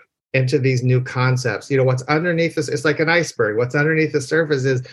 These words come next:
the nuance we need to understand, the limitations of the research, the,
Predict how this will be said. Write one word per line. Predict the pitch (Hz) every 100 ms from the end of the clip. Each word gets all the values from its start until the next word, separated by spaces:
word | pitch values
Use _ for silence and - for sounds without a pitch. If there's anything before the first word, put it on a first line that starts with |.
| _ -
the | 127
nuance | 127 131 151 175 139 117 120
we | 135
need | 127 127
to | 117
understand, | 117 117 - 131 123 117 110
the | 120
limitations | 123 139 147 143 160 165 147 135 123
of | 120 113
the | 110
research, | 104 - 110 101 -
the, | 113